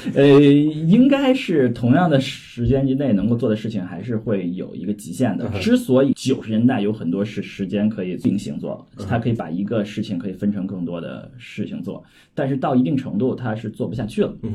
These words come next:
Speaker 2: 哼。
Speaker 1: 啊，那个时候呢，呃，有很多不止一个限制在啊，最著名的叫啥？叫 power wall 啊，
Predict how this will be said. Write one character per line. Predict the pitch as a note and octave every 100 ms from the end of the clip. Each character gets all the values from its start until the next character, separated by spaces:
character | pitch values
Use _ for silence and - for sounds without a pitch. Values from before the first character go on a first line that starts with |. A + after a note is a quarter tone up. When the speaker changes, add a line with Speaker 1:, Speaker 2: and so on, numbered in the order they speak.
| F#2+
Speaker 2:
哼。 | G#2
Speaker 1:
啊， |
那 | G#2 A#3
个 | F3+
时 | B2
候 | D#3 C#3+
呢， | B2+ A#2 A#2 -
呃， | A2 G#2+
有 | A2 A#2
很 | D#3 - G#2
多 | A#2
不 | B2 G2
止 | E2 E2
一 | -
个 | G#2 D#3 F#2+ - - - -
限 | - G#2+ G2+
制 | F2+
在 | G2+ -
啊， | - B1 A#1+ F2 G#2 A#2
最 | F#3+ C#3+
著 | C#3+
名 | A2+
的 | A2+
叫 | A2+ G2+ G2
啥？ | F#2 F#2+
叫 | G#2 F#2
power | - - A3+ C#4 G3
wall | G2+ E2+ -
啊， | D#2 D#2